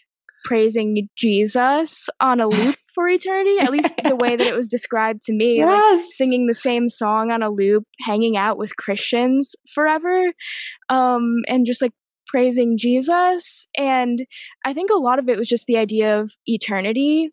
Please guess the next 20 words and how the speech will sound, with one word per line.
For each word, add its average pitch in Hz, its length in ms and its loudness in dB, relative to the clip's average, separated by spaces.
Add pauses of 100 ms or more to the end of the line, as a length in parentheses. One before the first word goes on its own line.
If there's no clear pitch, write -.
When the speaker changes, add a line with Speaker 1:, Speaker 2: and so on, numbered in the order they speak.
Speaker 1:
Like, 233 220 -2 (100)
I 220 140 -2
was 220 280 0
never 226 400 0
super, 220 720 -2 (320)
I 262 80 0
was, 285 140 -2
like, 302 160 -4 (280)
terrified 269 560 0
by 233 120 -4
the, 233 140 0 (140)
by 247 180 0
the 240 120 0
idea 214 640 0
of 190 360 -2 (600)
having 214 460 -2
a 196 80 -2
consciousness 208 960 -2
forever. 214 720 -2 (400)
Like, 208 360 -2